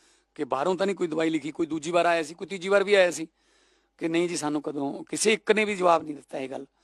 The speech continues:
ਕਿ ਸਾਨੂੰ ਬਾਹਰੋਂ ਕੋਈ ਖਰੀ-, ਚੀ-, ਚੀਜ਼, ਅਹ, ਦਵਾਈ ਖਰੀਦਣੀ ਨਹੀਂ ਪਈ, ਇੱਥੋਂ ਹੀ ਮਿਲ ਜਾਂਦੀ ਹੈ ਸਾਨੂੰ। ਸੋ ਦੇਸ਼ ਦਾ ਪਹਿਲਾ ਸੂਬਾ ਹੋਊਗਾ ਜਿਹੜਾ ਹਰ ਪਰਿਵਾਰ ਨੂੰ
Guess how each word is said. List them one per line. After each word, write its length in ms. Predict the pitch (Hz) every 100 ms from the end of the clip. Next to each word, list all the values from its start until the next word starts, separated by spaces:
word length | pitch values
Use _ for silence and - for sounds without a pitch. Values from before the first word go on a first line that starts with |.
| _ _ _ _ -
ਕਿ 240 | 165 165 160
ਸਾਨੂੰ 240 | 143 170
ਬਾਹਰੋਂ 240 | 147 160 185
ਕੋਈ 220 | 175 190
ਖਰੀ-, 260 | 160 156 -
ਚੀ-, 140 | -
ਚੀਜ਼, 180 | 147 156
ਅਹ, 420 | - - 139 143
ਦਵਾਈ 300 | 151 143 156
ਖਰੀਦਣੀ 240 | 135 156 160
ਨਹੀਂ 100 | 160
ਪਈ, 100 | 185
ਇੱਥੋਂ 240 | - 160
ਹੀ 40 | 147
ਮਿਲ 100 | -
ਜਾਂਦੀ 220 | - -
ਹੈ 40 |
ਸਾਨੂੰ। 240 | - _ _ _ _ _ _ _ _ _ _ _ _ _ _ _ _ _ _
ਸੋ 340 | 180 175 - _ _ _ _ _ _ _ _ _ 117
ਦੇਸ਼ 420 | 123 190 - -
ਦਾ 240 | 214 208
ਪਹਿਲਾ 420 | - - 165 190
ਸੂਬਾ 300 | 202 180 156
ਹੋਊਗਾ 280 | 151 160 160
ਜਿਹੜਾ 360 | 156 170 165 311 _ _ _ _ _ _ _ _ _ _ _ _ _
ਹਰ 220 | - 247
ਪਰਿਵਾਰ 420 | 247 214 165 147
ਨੂੰ 180 | 123